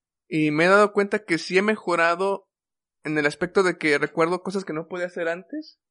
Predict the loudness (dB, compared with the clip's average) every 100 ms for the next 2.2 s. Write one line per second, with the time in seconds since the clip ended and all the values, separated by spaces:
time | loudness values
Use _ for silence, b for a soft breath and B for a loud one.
0 | _ -12 0 2 4 4 0 -2 -4 0
1 | 0 -2 -6 -6 -10 -8 -6 -2 -4 -4
2 | -14